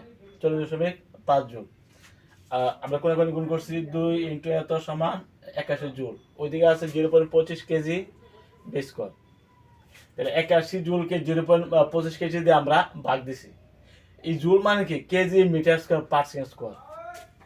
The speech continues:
কেজি মিটার স্কয়ার per second square হলো তোমার জুল।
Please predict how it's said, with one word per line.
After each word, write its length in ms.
কেজি 340
মিটার 340
স্কয়ার 260
per 260
second 220
square 220
হলো 100
তোমার 260
জুল। 300